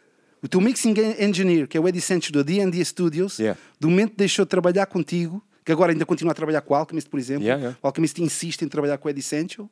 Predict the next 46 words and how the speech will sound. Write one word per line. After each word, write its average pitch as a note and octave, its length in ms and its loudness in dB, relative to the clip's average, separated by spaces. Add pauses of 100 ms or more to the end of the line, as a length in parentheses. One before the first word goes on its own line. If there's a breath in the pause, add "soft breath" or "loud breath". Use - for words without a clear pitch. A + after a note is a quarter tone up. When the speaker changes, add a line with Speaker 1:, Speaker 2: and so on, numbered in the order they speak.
Speaker 2:
Yeah. G2+ 180 -4 (400 soft breath)
Speaker 1:
notou-se G3 460 2
uma A3+ 100 2
grande A3 220 2
diferença, G#3+ 560 -2
mano. E3 180 -4
Estás F3 200 -2
a G3 40 0
perceber? F3+ 380 2
A F3 100 4
Speaker 2:
Man, E3 100 4
Speaker 1:
importância F#3+ 420 2
que G3+ 80 2
às F#3 80 4
vezes F3+ 360 0
Speaker 2:
o A#2 60 0
gajo C3 240 6
estava D3 160 6
Speaker 1:
o - 20 6
Speaker 2:
nas C#3+ 120 6
Speaker 1:
ga-, A3 80 4
Speaker 2:
boards, D#3 300 4
não G#2+ 120 0
é? G2 40 -2
Speaker 1:
o C#3+ 60 -2
gajo G3 240 2
Speaker 2:
É - 20 -8
Speaker 1:
que G3+ 100 0
Speaker 2:
diferente. D#3+ 240 2
Speaker 1:
mistura, G3 440 2
Speaker 2:
Yeah. B2 220 -4 (120)
Speaker 1:
eh, F3+ 240 4
também, G3 680 2
eh, F#3+ 180 2
e F3 140 -2
comprometeu G#3 720 0 (300 soft breath)
mesmo G#3 240 2
sonicamente G3+ 760 2
a G3+ 60 -6
cena. D#3 380 -2 (500 soft breath)
E F#3+ 60 -4
depois A#3+ 260 0
foi A#3+ 140 2
mesmo A#3 320 2
a F3 40 -2
escolha, A3 640 0